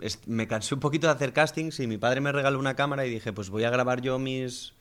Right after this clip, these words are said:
mis cosas y así pues actúo yo y no tengo que esperar la tensión de si te cogen, no te cogen", y al final, pues, "¿dónde lo subo? ¿Dónde lo subo?". Empecé a yu-, a subirlo a,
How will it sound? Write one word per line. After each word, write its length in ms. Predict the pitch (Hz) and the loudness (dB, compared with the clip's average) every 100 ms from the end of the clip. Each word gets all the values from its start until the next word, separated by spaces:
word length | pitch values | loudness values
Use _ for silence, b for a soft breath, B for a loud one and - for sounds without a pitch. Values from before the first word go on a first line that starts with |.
| B B B B B - | B B B B B -2
mis 240 | 127 123 | 2 2
cosas 480 | - 139 147 156 143 | 6 6 8 8 8
y 60 | 131 | 2
así 200 | 107 123 | 2 0
pues 200 | 135 123 | 0 0
actúo 380 | 101 - 123 127 | 0 0 2 2
yo 320 | 127 135 139 | 4 4 2
y 80 | 135 | 0
no 100 | 117 | 0
tengo 240 | 120 120 | -2 -2
que 60 | 120 | -4
esperar 560 | - 120 117 120 123 | -2 0 2 2 0
la 120 | 120 110 | -2 -4
tensión 400 | 104 98 113 113 | -6 -6 -6 -4
de 100 | 110 | -4
si 100 | 113 | -4
te 140 | 110 | -2
cogen, 320 | 120 117 123 | -2 -2 -2
no 100 | 120 | -4
te 100 | 110 | -4
cogen", 380 | 113 123 127 123 | -2 -2 -2 -4
y 140 | 123 104 | -4 -6
al 100 | 101 | -6
final, 320 | 107 107 104 | -4 -4 -2
pues, 320 | 120 104 - | -4 -4 -8
"¿dónde 600 | 117 107 - 101 120 143 | -10 -10 -12 -4 -2 0
lo 80 | 131 | -2
subo? 160 | 131 147 | -2 -4
¿Dónde 180 | 139 | -4
lo 100 | 135 | -6
subo?". 280 | 127 156 156 | -6 -6 -6
Empecé 280 | 143 113 110 | -6 -8 -8
a 40 | |
yu-, 160 | 117 120 | -6 -6
a 80 | 117 | -8
subirlo 380 | 117 123 120 120 | -8 -10 -8 -6
a, 280 | 120 120 | -6 -8